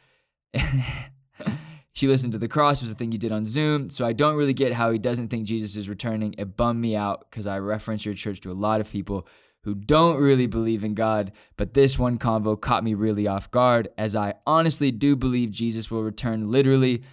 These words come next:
I never thought that was a debatable thing. Your dad's thoughts were amazing, but if it could have been done, I think it would have.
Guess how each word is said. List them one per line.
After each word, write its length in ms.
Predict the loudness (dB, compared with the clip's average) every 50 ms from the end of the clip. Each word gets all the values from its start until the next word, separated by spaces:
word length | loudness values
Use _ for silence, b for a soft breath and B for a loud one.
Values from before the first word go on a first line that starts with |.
| B B B
I 80 | -8 -4
never 280 | -2 -2 -2 -2 -2 -6
thought 340 | 0 2 4 4 4 4 2
that 80 | 0 0
was 120 | 0 0
a 60 | -2
debatable 600 | -2 -4 -4 -4 -2 0 0 0 0 0 0 -2 -2
thing. 440 | -2 -2 0 0 0 0 -2 -6 -10 b b b b b _ _
Your 160 | _ -6 -4
dad's 320 | -2 -2 -2 -2 -2 -4 -2
thoughts 440 | 0 2 2 2 2 -2 -6 -12 -14 _ _ _ _ _ _
were 180 | 0 0 2 2
amazing, 600 | 2 0 0 0 -2 -2 -2 -2 -4 -4 -6 -12 b b b b b b b _
but 300 | 0 0 0 0 _ _ _ _
if 420 | 0 0 0 0 -2 -8 -12 _ _ -4
it 260 | -4 -4 -4 -8 0
could 200 | 2 4 4 4
have 140 | 2 0 0
been 240 | -2 -2 -2 0
done, 340 | -2 -2 -2 -2 -4 -6 -8 -8
I 100 | -8 -8
think 360 | -8 -8 _ -4 -4 -2 -2 -4
it 80 | -4 -2
would 180 | -2 -2 -2
have. 280 | -4 -8 -10 -14 -16